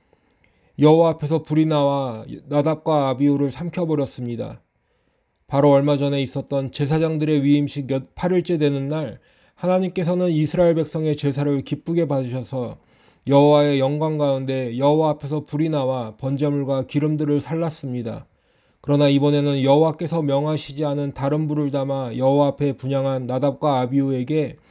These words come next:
여호와 앞에서 불이 나와 그들을 삼켜버렸습니다. 사랑하는 우리 성도 여러분, 오늘 말씀 가운데 우리가 기러-, 기억해야 하는 것은 우리가 신앙생활을 할 때 반드시 요구되는 것이 있는데 바로 거룩이라는 것입니다.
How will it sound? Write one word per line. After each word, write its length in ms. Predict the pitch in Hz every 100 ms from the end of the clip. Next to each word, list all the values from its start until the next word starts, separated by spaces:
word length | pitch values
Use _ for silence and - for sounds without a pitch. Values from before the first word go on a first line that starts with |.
| _ - - _ -
여호와 340 | 147 165 175
앞에서 360 | 156 147 151 147
불이 220 | 139 143
나와 420 | 135 123 123 113
그들을 480 | 110 131 131 127 123
삼켜버렸습니다. 1080 | - 143 147 135 120 - 123 117 113 113 104 _ _ _ _ _ _ _ _ - -
사랑하는 420 | - 139 143 139
우리 100 | 131
성도 260 | 127 135 131
여러분, 420 | 120 117 117 110 _ _ _ _ _ _ _
오늘 220 | 147 175 170
말씀 360 | 156 151 175
가운데 300 | 165 160 160
우리가 520 | 147 143 156 151 143
기러-, 340 | 127 139 151 151 -
기억해야 580 | 151 160 160 165 160 151
하는 200 | 151 135
것은 500 | 127 151 139 113 - _ _ _ -
우리가 300 | 143 156 170
신앙생활을 640 | 156 185 180 175 175 165
할 160 | 156 151
때 220 | 156 143
반드시 520 | 135 143 151 151 151
요구되는 460 | 131 135 143 143 143
것이 240 | 135 127
있는데 480 | 131 123 123 120 113
바로 380 | 131 131 131 117
거룩이라는 680 | 127 135 139 139 135 127
것입니다. 640 | 123 110 - 113 110 110